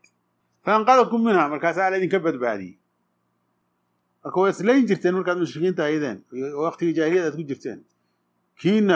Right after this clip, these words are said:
xoogga leh, kan daciifka waa uu cuni jir. Markaasaa Alla Islaam idin keenay oo la idin walaaleeyey. Waxaa la sheegay in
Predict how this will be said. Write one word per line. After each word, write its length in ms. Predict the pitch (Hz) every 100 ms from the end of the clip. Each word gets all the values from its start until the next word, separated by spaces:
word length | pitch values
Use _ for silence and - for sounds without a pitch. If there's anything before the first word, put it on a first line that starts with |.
| -
xoogga 320 | 185 156 160
leh, 140 | 160 151
kan 200 | 160 151
daciifka 520 | 165 180 165 156 147
waa 160 | 151
uu 140 | 143 135
cuni 220 | 170 127
jir. 160 | 101 - _ _ _ _ _ _ _ _
Markaasaa 420 | 160 165 175 165 180
Alla 140 | 175
Islaam 300 | 156 180 156
idin 220 | 170 180
keenay 320 | 165 175 190 185 _ -
oo 200 | 220 240
la 120 | 220
idin 180 | 175 160
walaaleeyey. 560 | 147 131 127 104 92 - _ _ _ _ _ _ _ _ _
Waxaa 200 | 156 196
la 80 | 190
sheegay 300 | 185 190
in 100 | 208